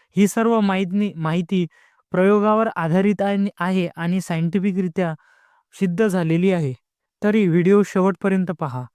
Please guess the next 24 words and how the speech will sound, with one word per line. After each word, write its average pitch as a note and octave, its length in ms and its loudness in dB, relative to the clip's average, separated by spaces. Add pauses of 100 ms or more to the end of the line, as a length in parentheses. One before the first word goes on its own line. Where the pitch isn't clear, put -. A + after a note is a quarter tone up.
(400)
त्याआधी G3+ 460 0 (180)
चॅनलला F#3+ 420 0
सबस्क्राईब F#3+ 560 -4
करा. F3+ 200 -4 (760)
मित्रांनो, G3+ 540 2
देशी E3+ 340 -2
दा-, A3 260 -2
दारूची F#3 460 -2
फवारणी G3+ 560 0
पिकावर G3+ 460 -2
नेहमी G#3+ 500 4
हानिकारक F#3 680 -2
असते, D3 360 -8 (500)
ते A#3 160 -2
कधीच G#3+ 360 -2
फायद्याची F3+ 440 -2
नसते. E3 400 -2 (440)
परंतु G#3+ 480 2
पिकाचा A3 420 -2 (120)
अशा G3+ 300 -4
पाच A3 300 0
अवस्था F#3+ 400 0
आहेत F#3 280 0 (120)
किंवा F#3 180 2